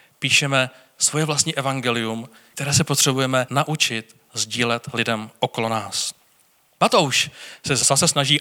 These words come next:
dokázat, jak Ježíš na-, naplňuje staleté proroctví. Soustředí se víc na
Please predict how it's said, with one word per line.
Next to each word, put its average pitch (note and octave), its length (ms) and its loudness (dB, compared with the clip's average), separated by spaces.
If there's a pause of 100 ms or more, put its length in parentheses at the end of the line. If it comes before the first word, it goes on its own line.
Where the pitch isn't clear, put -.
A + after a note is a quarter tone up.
dokázat, D3 560 2
jak B2+ 260 0
Ježíš C3 340 0
na-, C3 260 2
naplňuje C3 580 -4
staleté C#3 540 -2
proroctví. C#3+ 640 -2 (100)
Soustředí B2 400 -2
se B2+ 180 4
víc A#2+ 240 0
na A2 380 0